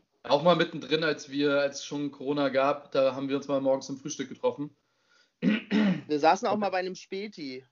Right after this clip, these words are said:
Speaker 2: erinnere ich mich, da haben wir uns an der Frankfurter getroffen.
Speaker 1: Ja, das kann sein. Aber ich weiß gar nicht, ob wir dieses Jahr so wirklich Gäste hatten, die, die wir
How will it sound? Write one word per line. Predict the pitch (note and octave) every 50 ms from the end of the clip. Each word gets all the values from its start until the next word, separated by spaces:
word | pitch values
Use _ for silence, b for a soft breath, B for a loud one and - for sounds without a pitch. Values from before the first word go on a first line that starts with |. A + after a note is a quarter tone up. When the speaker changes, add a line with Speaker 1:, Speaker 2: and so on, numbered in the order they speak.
| _ _
Speaker 2:
erinnere | - C#3 C#3 C3 C3 C#3 C3
ich | C#3 C3+
mich, | D3 C#3
da | - D3
haben | C#3
wir | D#3
uns | D#3 D#3
an | D3+
der | D3+ C#3+
Frankfurter | - D3+ D3 D3 - E3 - C3 C3
getroffen. | B2+ A#2+ - - A2+ A#2 - A2+ B2 _ _ _ _ _ _ _ _ -
Speaker 1:
Ja, | - - E3+ D#3+ D3+ D3+
das | D3+ - - -
kann | F3 D#3+
sein. | C#3 C3 A#2 A#2+ C3 D3+ - - - _ _ _ -
Aber | C3+ C#3+ D3
ich | C#3+ -
weiß | E3 E3+ -
gar | - F3
nicht, | F3 E3
ob | E3 D3
wir | D#3 D3+
dieses | D3+ D#3 E3 D#3+ D3 -
Jahr | E3+ D#3+ D#3 D#3 D#3 D#3
so | D3 C#3+ C#3+ C#3
wirklich | D3+ - - D3 - - - _ _ _ _
Gäste | - E3 F#3 F#3+ - - - - A#2+ A2+ A2
hatten, | G#2+ G#2+ - A2+ A2 A2+ G#2+ - - _ _ _ _ _ -
die, | A#2+ A#2 A#2 A#2 A#2 A#2 A#2 A2+
die | A2+ A#2+ A2+
wir | A2 A#2 A#2 A#2 A#2 A2+ A2+ A2+ A2+ A2+ A2+ - - _